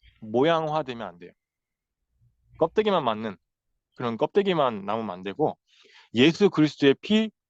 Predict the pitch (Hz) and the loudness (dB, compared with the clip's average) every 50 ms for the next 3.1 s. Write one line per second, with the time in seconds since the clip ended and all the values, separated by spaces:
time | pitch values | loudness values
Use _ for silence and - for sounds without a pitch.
0 | _ _ _ _ - - - 131 156 170 175 160 127 123 120 120 139 175 196 - | _ _ _ _ -6 0 2 4 4 6 4 4 2 2 2 2 0 0 -4 -8
1 | _ _ _ _ _ _ - - - 123 131 156 156 175 165 160 165 170 175 - | _ _ _ _ _ _ -16 -10 -6 -4 -4 -2 -2 0 0 2 2 2 0 -2
2 | - _ _ _ _ _ _ _ _ _ - - 127 127 127 110 107 101 87 76 | -6 _ _ _ _ _ _ _ _ _ -8 -4 -2 -2 -2 -2 -4 -8 -10 -10
3 | - | -14